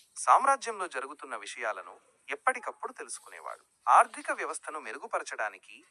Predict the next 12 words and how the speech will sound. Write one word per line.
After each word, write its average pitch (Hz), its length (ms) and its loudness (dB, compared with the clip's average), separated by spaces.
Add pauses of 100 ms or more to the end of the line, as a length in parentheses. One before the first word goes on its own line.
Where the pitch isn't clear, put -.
(200)
వ్యవసాయం, 113 580 -2 (360)
వాణిజ్యం 139 540 4 (320)
మరియు 131 240 -2 (120)
పరిశ్రమలను - 580 -4
ప్రోత్సహించాడు. 127 800 -8 (300)
రహదారులు 113 680 0 (280)
మరియు 127 280 -2 (340)
నీటిపారుదల 151 680 -2
సౌకర్యాలను 107 840 -6 (340)
అభివృద్ధి 220 560 -2
చేశాడు. 98 400 -12 (380)
చంద్రగుప్తుని 143 720 -6